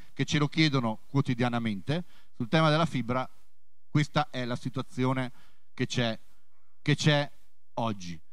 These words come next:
Il Forum della Ricerca che è nato ci dirà anche qualcosa sul tema cinque G e, e ban-, e banda larga, ma, eh, aspettiamo le, le, le, i, i risultati.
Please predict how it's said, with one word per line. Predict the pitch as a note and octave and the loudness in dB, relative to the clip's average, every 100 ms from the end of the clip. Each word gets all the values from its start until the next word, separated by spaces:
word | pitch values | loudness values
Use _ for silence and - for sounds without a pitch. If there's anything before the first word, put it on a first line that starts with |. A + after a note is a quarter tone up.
| - - - | -10 -10 -8
Il | - C3 | -6 4
Forum | F3+ G3 F3+ | 6 6 4
della | F3 E3 | 2 2
Ricerca | D#3 - F3+ D#3+ C3 | 4 6 6 6 -2
che | A2+ C3+ | 0 0
è | |
nato | C#3+ D#3 C3+ - G2 D#2+ - - - | 4 2 2 -2 -4 -4 -10 -10 -4
ci | F3+ | 2
dirà | E3 F3 F#3 C3 | 6 8 6 4
anche | - D3+ C#3+ B2+ | 0 0 0 -2
qualcosa | A2+ C3+ C3+ D3+ D3 | 2 0 4 4 4
sul | B2 A2+ | 2 0
tema | C#3 C3 | 0 0
cinque | A#2 C#3 B2+ C3 | 0 -2 0 -2
G | A#2 C#3 A#2 | 2 0 0
e, | - G2+ G2 E2 - - | -2 -4 -2 -4 -8 -10
e | F#2 | -4
ban-, | G#2 G#2+ | -2 -2
e | - | -2
banda | G#2+ A2+ B2 | 0 0 2
larga, | D#3+ D#3+ D#3+ G#3+ | 4 2 2 -2
ma, | B2 F#2+ F2+ | -2 -6 -6
eh, | - D#2 | -10 -10
aspettiamo | F2 F2 A2 G#2 - A#2 G#2+ | -8 -8 -4 -4 -2 -2 0
le, | G2 G2 F2 - - - - - | 0 -2 -4 -8 -10 -10 -10 -4
le, | A2+ B2 A2+ - - - - - - - - - - - - | 0 2 0 -4 -10 -10 -10 -10 -10 -10 -10 -10 -10 -8 -4
le, | G2+ G#2+ G#2 G2 F#2 | -2 0 0 -2 -2
i, | F#2 G#2+ A2 C3+ | -4 -6 -2 2
i | |
risultati. | C#3 D3 E3 - F3+ F3 G#3 G#3+ | 4 6 6 8 6 6 2 0